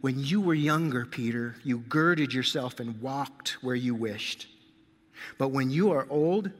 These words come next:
you will stretch out your hands, and another will carry you where you do not wish." This he spoke, signifying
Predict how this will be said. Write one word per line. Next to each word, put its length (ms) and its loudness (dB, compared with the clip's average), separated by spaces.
you 160 4
will 160 4
stretch 500 2
out 220 6
your 180 2
hands, 540 4
and 200 -2
another 500 6
will 240 4
carry 600 2
you 600 -2
where 240 0
you 340 -2
do 260 -2
not 440 -6
wish." 600 -8
This 200 2
he 100 -2
spoke, 380 -2
signifying 880 -4